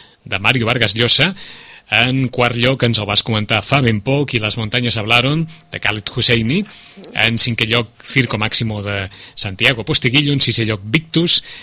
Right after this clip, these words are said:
En setè lloc, també ens el va recomanar molt en el seu dia, Canadà, de Richard Ford. En vuitè lloc, Inferno, de Dan Brown.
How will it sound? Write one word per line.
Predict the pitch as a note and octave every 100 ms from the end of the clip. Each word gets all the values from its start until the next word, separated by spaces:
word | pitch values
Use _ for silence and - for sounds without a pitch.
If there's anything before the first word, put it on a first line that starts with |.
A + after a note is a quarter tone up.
| - G#2+
En | B2 C3+
setè | B2 A#2
lloc, | A#2 B2+
també | A#2 A2 A#2+
ens | A#2
el | A2 G#2+
va | A2
recomanar | A#2 A2+ A2 A2
molt | A#2+ A2+ - - - - -
en | G#2+
el | A2
seu | B2 A2+
dia, | A#2 A2
Canadà, | C3+ B2 A#2 C3
de | A#2
Richard | A2 A#2+ A2+ G2+
Ford. | C3+ D3 D#3+ - - - - -
En | A2 A#2 A#2
vuitè | A#2 A#2 A#2+
lloc, | A#2+ B2
Inferno, | A2+ C3 A#2+ A#2
de | G#2+ G2+
Dan | G2 C3+
Brown. | A2+ A#2+ C3 D#3